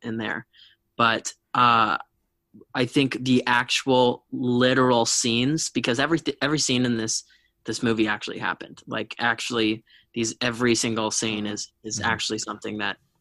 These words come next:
Speaker 1: you know, he actually lived. And I think the reason it's those four bands is because they're, those, the scenes in the movie are really actually based on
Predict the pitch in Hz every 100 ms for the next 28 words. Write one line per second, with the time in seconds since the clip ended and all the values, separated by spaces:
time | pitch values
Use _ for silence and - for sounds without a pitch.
0 | _ _ _ 127 117 107 92 127 104 104
1 | - 107 107 87 - - _ - _ _
2 | _ _ 120 117 113 110 117 110 120 113
3 | 113 110 113 110 110 107 104 - 107 104
4 | - 113 107 107 107 113 120 117 123 110
5 | - 107 - _ - 113 110 - _ _
6 | 127 123 120 - _ - 117 - 135 127
7 | 123 110 110 113 107 104 - - _ _
8 | _ _ _ _ _ - 117 110 107 120
9 | 113 113 110 107 117 110 110 107 - _
10 | 120 110 110 110